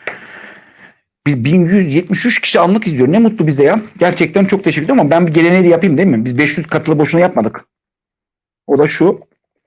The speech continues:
Arkadaşlar. Ben bunu paylaşınca üç dört tane katılımız geliyor. Arkadaşlar bugün en az bir beş on tane katılımız gelirse o linki tıklarsanız biz umudu büyüteceğiz. Malum ay sonu yaklaşınca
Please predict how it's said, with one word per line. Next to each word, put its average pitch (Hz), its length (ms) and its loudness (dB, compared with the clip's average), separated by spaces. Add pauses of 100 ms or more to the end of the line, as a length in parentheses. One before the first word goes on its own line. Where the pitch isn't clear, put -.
(760)
Arkadaşlar. 120 640 -2 (3000)
Ben 196 160 4
bunu 185 120 2
paylaşınca 175 480 0 (160)
üç - 260 -6
dört 196 160 0
tane 165 180 0
katılımız 131 400 -2
geliyor. 135 300 0 (680)
Arkadaşlar 165 500 0
bugün 170 120 0
en 180 120 2
az 160 160 2
bir 156 60 0
beş 175 160 0
on 185 120 2
tane 151 220 0
katılımız 151 340 0
gelirse 139 220 0
o 135 80 4
linki 139 260 -2
tıklarsanız 151 580 -2
biz 185 140 -2
umudu 175 360 2
büyüteceğiz. 196 440 -2 (240)
Malum 147 280 2
ay 160 140 2
sonu 156 200 2
yaklaşınca 170 640 2